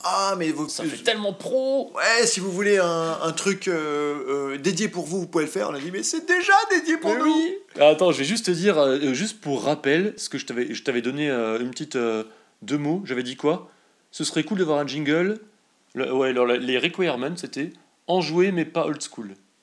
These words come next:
Speaker 2: Et avec ça, <laughs> On a réussi à avoir ce qu'on a maintenant. Donc, je suis vraiment, je me suis dit, mais en fait, euh, il y a
Speaker 1: Parfait.
Speaker 2: des gens dont c'est le métier, en fait.
Speaker 1: Il y a des gens dont c'est le
Speaker 2: Voilà.
Speaker 1: boulot.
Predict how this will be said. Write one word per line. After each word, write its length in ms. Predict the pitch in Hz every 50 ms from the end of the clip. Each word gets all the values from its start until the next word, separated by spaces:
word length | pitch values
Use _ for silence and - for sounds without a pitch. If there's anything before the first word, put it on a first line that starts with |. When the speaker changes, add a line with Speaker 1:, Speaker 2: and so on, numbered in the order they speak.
| _ _
Speaker 2:
Et 60 | -
avec 240 | 131 156 156 180 175
ça, 480 | - - - 143 151 185 202 - - - _ _ _ _ _ _ _ _ _ - -
<laughs> 60 | 233
On 40 | 220 185 180
a 40 | 202
réussi 400 | - - - 180 175 - - 160
à 60 | 160
avoir 240 | 156 139 147 175 151 -
ce 60 | -
qu'on 160 | - - 165
a 60 | 165 160
maintenant. 300 | 151 135 - 143 147 156 - - 254 -
Donc, 160 | 151 160 170 165
je 60 | -
suis 80 | 135
vraiment, 420 | 117 113 113 123 135 156 180 170 131
je 60 | 110
me 60 | 107 107
suis 120 | - 127
dit, 60 | 123
mais 60 | 117
en 60 | 101 -
fait, 200 | - - - -
euh, 40 | -
il 60 | -
y 40 | -
a 120 | - - - _ - - -
Speaker 1:
Parfait. 180 | 160 143 127 131
Speaker 2:
des 120 | 147 143
gens 140 | 127 160 170
dont 80 | 151
c'est 100 | 143 151
le 60 | 127 107
métier, 200 | 104 - - 117
en 60 | 110
fait. 200 | - - - - -
Speaker 1:
Il 60 | -
y 20 | 131
a 40 |
des 80 | 117 117
gens 120 | 120 175
dont 60 | 180 170
c'est 120 | - 160
le 20 |
Speaker 2:
Voilà. 180 | - 127 107 92
Speaker 1:
boulot. 100 | 98 98